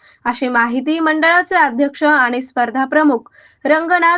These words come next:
बंकापूर यांनी पत्रकार परिषदेत दिली. या स्पर्धेमध्ये सांघिक सूर्यनमस्कार स्पर्धा,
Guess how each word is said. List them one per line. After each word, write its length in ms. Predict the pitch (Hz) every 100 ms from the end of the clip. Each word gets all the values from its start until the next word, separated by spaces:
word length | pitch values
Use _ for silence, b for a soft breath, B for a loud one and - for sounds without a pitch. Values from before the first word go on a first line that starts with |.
| 349
बंकापूर 560 | 262 233 240 269 311
यांनी 300 | 311 320 262
पत्रकार 580 | 240 285 294 330 311 302
परिषदेत 580 | 294 254 240 262 240 247
दिली. 360 | 214 214 208 202 _ _ _
या 220 | 277 311 370
स्पर्धेमध्ये 800 | - 320 294 359 359 330 311 349
सांघिक 460 | 320 254 254 262
सूर्यनमस्कार 840 | - 269 240 233 233 247 - 247 247
स्पर्धा, 520 | - 240 214 226